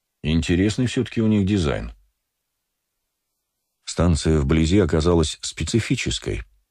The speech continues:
В отличие от подобных пустотных объектов, распространённых в Содружестве,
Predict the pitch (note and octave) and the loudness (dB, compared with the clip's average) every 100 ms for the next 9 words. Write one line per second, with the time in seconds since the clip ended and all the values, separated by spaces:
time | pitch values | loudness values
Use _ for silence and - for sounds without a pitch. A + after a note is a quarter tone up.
0 | _ _ _ _ - C2 B1+ D#2+ - C#2 | _ _ _ _ -6 -4 0 0 0 -2
1 | C#2 C#2 D2+ D2+ C2+ D2+ C#2+ D2 C#2+ C#2 | 0 0 2 2 0 -2 0 0 0 -2
2 | C2+ D#2 D#2 - B1 C2+ C#2+ - C#2+ D2+ | 0 2 0 -2 -4 -4 -4 -2 -4 0
3 | D#2 D2 C#2 C2 - C#2 E2+ G#2 C#2 - | 2 2 0 -2 -2 0 2 0 0 -4
4 | A#1 | -6